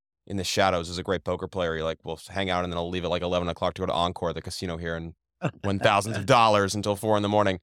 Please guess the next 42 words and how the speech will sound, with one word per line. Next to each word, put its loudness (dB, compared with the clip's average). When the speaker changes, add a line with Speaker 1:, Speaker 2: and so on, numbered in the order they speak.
Speaker 1:
How'd 4
you 0
kinda 6
get 4
in, 4
and, 2
and -2
how 4
much 2
was, 6
I 2
feel 4
like 4
minor 4
league 2
baseball 2
players 4
and -2
college 4
players 2
always 2
kinda 0
pick -6
up 2
a -2
hobby 6
on 2
the 0
side. 6
How 2
much 0
did -2
that 4
kinda -2
play -2
a 0
part 2
in -2
it, -2
in -4
that 0
respect? -4